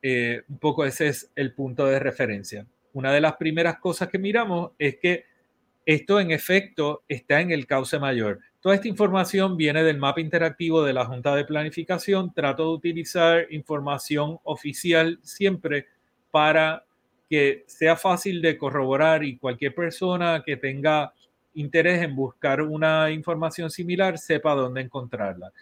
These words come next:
Cuando abrimos la capa de riesgo y entramos a lo que son los niveles de inundación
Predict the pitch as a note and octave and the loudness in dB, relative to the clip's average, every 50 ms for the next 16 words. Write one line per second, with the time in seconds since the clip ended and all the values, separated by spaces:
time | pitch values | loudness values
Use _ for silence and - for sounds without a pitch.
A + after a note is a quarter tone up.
0 | - _ _ _ _ - D#3 D3 D3 D3+ D#3 E3 F3+ G3+ G#3 G#3 F#3 D#3+ D#3+ C#3+ | -20 _ _ _ _ -4 -4 0 2 2 2 4 2 0 2 0 2 2 2 2
1 | - - D3 D3 F3+ F3 F#3 F3+ E3+ D#3+ F#3 F#3 F3+ F3+ D#3+ C3 B2+ B2+ A#2+ A#2+ | 2 2 0 2 2 0 2 0 0 0 2 2 2 2 0 -2 -2 -4 -4 -4
2 | - _ _ _ _ - C#3 C#3 C3+ B2+ B2 - - D#3 E3 F3 F3 D#3+ D3 C#3 | -6 _ _ _ _ -4 0 0 0 -2 -4 -4 -2 0 0 0 0 -2 -4 -6
3 | C#3 C#3+ - _ _ - C#3 C3+ C3 C3 B2+ B2 - C3 B2 A#2+ - - D3 D3+ | -8 -10 -14 _ _ -4 -2 -2 0 -2 -4 -4 -4 -6 -6 -4 -2 -2 0 2
4 | D#3+ D#3+ D3+ C#3+ C#3 C3 C3 C3 B2+ D3 D3+ C#3+ D#3+ D#3+ D#3+ E3 E3 E3 E3+ E3+ | 2 0 0 -2 -4 -2 -2 -2 -2 -2 -2 -2 -4 -4 -4 -4 -6 -4 -4 -4
5 | E3 - - G3 F3+ D#3+ D3 | -4 -4 -2 2 2 4 4